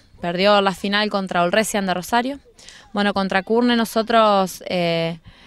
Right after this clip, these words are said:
perdimos tres a dos, fue un partido bastante duro, íbamos perdiendo, lo dimos vuelta, después ya nos hicieron dos goles. Eh, ya contra este equipo nos habíamos enfrentado el año pasado y sabíamos que era un equipo duro.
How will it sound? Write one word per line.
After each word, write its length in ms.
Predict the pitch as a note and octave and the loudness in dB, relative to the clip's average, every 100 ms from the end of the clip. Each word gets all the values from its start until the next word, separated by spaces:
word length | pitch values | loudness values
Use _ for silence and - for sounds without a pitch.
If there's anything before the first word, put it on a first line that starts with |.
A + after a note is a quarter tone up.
| - _ _ _ - | -20 _ _ _ -2
perdimos 420 | G3 G3+ A#3 G3+ | 2 2 0 -2
tres 180 | A#3 A3+ | -2 2
a 100 | A3+ | 4
dos, 340 | A#3+ C#4 C4+ | 4 4 0
fue 360 | - - - G3+ | -6 -20 -12 -6
un 60 | |
partido 720 | G3 F#3+ G#3 G#3+ G3 F3+ E3+ | -4 -2 0 2 2 2 0
bastante 460 | E3+ D#3+ G3+ G#3 G#3+ | -2 -6 -4 -2 0
duro, 760 | G#3 C4 C4+ B3+ A#3+ A3+ G#3+ G3+ - - - | 0 2 2 4 4 6 4 0 -16 -20 -4
íbamos 320 | G#3 G#3 F#3+ | 0 0 0
perdiendo, 640 | G3 G3 A#3 B3+ B3 A#3 | 0 2 2 4 4 2
lo 80 | G3+ | 2
dimos 240 | G3+ G#3 | 0 -4
vuelta, 440 | F#3+ A3 A#3 A3+ G3+ | -2 2 2 0 -2
después 280 | F#3 G#3 G3 | -4 -8 -8
ya 60 | |
nos 80 | G3 | -6
hicieron 320 | F#3+ G3+ G3 | -4 -4 -2
dos 120 | G3 G3 | -2 2
goles. 680 | G#3 A3 G#3 G3+ F#3+ - - - - - | 4 4 4 0 -2 -8 -20 -20 -20 -8
Eh, 160 | F3 | -6
ya 260 | E3+ - G3+ | -4 0 0
contra 220 | G3+ G3+ | 0 0
este 140 | G3+ G#3+ | 0 -2
equipo 300 | G3 A3 A3 | -2 -4 -2
nos 100 | G3+ | -2
habíamos 240 | G3+ G3+ | -2 -4
enfrentado 460 | G3+ G#3 G3+ G#3 G#3 | -6 -6 -4 0 0
el 40 | |
año 200 | G#3+ A3 | 0 -2
pasado 560 | G#3+ G3 A3 A3+ B3 A#3+ | -4 -2 0 2 2 0
y 100 | G3+ | -2
sabíamos 420 | E3+ F3+ F#3+ F3 | 0 0 0 -4
que 120 | - | -6
era 60 | F#3 | -4
un 40 | |
equipo 420 | F3 F3+ F#3 E3+ | -4 -4 -4 -2
duro. 320 | F3 F3+ D#3+ | 0 0 -2